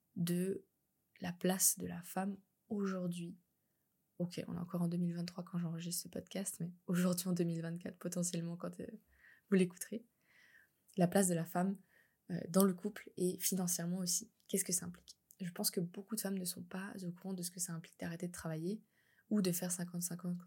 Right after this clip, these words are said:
on n'a pas le même revenu, et cetera. Je pense que c'est un sujet qui est hyper important. Alors, on n'est pas là pour faire une révolution et pour que vous puissiez, euh,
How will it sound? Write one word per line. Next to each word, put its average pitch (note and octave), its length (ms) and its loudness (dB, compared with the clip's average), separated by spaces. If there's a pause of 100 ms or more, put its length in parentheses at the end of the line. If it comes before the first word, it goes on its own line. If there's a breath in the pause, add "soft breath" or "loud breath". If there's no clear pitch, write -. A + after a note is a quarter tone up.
on E3+ 40 -10
n'a E3 80 -10
pas F3 100 4
le E3+ 60 4
même E3 160 -2
revenu, F3 480 2
et F3+ 60 -8
cetera. E3 360 -6
Je F3 80 -10
pense F3+ 140 -6
que - 80 -12
c'est - 120 0
un F3 40 4
sujet F3+ 240 -2
qui - 140 -8
est - 40 -4
hyper F3 240 -4
important. F#3 440 -6 (400 soft breath)
Alors, E3+ 160 0
on - 20 8
n'est F3 80 8
pas G3 120 4
là G3 100 2
pour G3 120 -10
faire F3+ 140 -4
une F3 100 4
révolution F#3 540 0
et F3 80 -2
pour - 180 -8
que - 140 -4
vous F3 160 0
puissiez, - 480 -2
euh, E3+ 100 -2